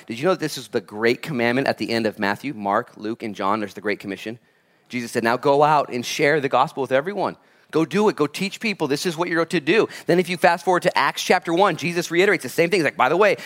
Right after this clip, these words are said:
you're gonna be my witnesses now. You're gonna have power." Somebody asked me the other day, they said, "Luke, is your church evangelizing your community?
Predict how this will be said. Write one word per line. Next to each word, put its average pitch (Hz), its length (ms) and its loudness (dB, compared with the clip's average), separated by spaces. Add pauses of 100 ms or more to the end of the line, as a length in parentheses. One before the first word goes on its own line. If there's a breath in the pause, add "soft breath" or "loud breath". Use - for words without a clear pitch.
(100)
you're 147 140 -2
gonna 160 120 2
be 165 120 0
my 185 120 4
witnesses 202 480 0
now. 131 80 2
You're 127 160 0
gonna 170 180 2
have 175 240 0
power." 226 440 0 (720 soft breath)
Somebody 196 280 4
asked 165 260 0
me 165 60 0
the 147 100 4
other 131 140 2
day, 131 140 4
they 123 80 2
said, 120 180 -6
"Luke, 143 220 -6
is 120 120 -10
your 151 100 -4
church 135 320 -4
evangelizing 110 680 -2
your 98 100 -4
community? 92 460 -10